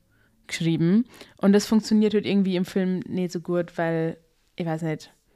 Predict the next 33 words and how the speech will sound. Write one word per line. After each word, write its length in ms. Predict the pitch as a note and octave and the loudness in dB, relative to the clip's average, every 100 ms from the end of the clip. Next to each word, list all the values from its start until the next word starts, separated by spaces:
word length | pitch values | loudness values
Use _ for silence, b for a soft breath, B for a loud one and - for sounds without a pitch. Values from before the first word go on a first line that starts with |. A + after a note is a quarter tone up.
| _ - | _ 4
ich 80 | A3 | 6
lieb 180 | A#3 | 6
Emily 380 | - F#3 F3 F3 | 6 6 6 6
Blunt, 280 | E3+ E3+ - | 4 0 0
aber 120 | F#3 | -2
ich 80 | F#3 | -2
kauf 200 | - D#3+ | -2 -4
sie 140 | - | -2
einfach 240 | D3+ E3 D#3+ | -2 -2 -4
nicht 160 | D#3 | -2
ab. 240 | - D#3 - - | -4 -4 -6 -2
Und 100 | E3 | 0
ich 60 | |
glaube, 240 | D#3+ D#3 D#3+ | 0 -2 -2
ansonsten 420 | D#3+ D#3 - D#3+ | -4 -6 -6 -6
war 80 | D3+ | -6
der 100 | D3+ | -4
irgendwie 320 | D#3 D3+ D#3+ - _ b b b b b _ _ _ - | -4 -6 -8 -12 _ b b b b b _ _ _ -4
nicht 160 | D#3 - | -4 -2
so 60 | |
gut. 200 | D#3 D3 - - | -4 -6 -8 0
Naja, 260 | B3+ G3+ F3+ - - | 6 6 4 0 4
aber 180 | - A#3 | 6 6
den, 280 | B3 A#3 - | 4 2 2
äh, 360 | - A3 A3 A3 | 6 8 8 6
Thriller 340 | - D4 E4+ E4 | 4 4 6 6
finde 220 | C4+ A#3 | 4 4
ich 120 | A#3 | 2
richtig, 340 | A#3 - F#3+ | 2 -4 -6
richtig, 300 | F3 - E3 E3+ | -6 -6 -8 -6
richtig 300 | E3+ F3+ - | -8 -8 0
gut. 320 | A#3 F#4+ - b b b b b _ - | 2 2 -2 b b b b b _ 2
Und, 600 | A3+ A3+ A#3 A#3 A3 | 4 6 6 4 0